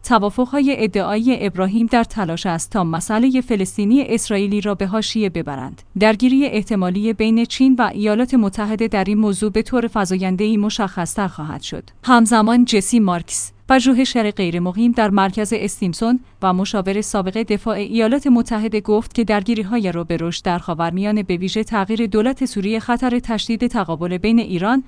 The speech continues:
و عربستان سعودی را افزایش می‌دهد، چرا که به ادعای مارک، سوریه یکی از میدان‌های اصلی نبرد برای تقابل یک دهه‌ای تهران و ریاض بوده است.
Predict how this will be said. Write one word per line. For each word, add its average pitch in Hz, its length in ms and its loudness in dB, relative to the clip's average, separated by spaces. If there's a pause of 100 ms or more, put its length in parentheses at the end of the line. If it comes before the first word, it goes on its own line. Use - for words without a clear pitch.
و 190 60 4
عربستان 202 680 0
سعودی 190 400 -4
را 202 180 -2
افزایش 180 520 -2
می‌دهد، 156 380 -6 (140)
چرا 277 280 4
که 269 160 2
به 214 200 0
ادعای 226 440 2
مارک، 180 280 0
سوریه 170 420 -2
یکی 214 320 0
از 220 160 2
میدان‌های 180 580 2
اصلی 208 440 0
نبرد 202 460 0
برای 214 340 0
تقابل 185 480 -2
یک 185 260 0
دهه‌ای 196 360 -2
تهران 214 500 2
و 214 100 4
ریاض 190 360 0
بوده - 200 -10
است. - 240 -12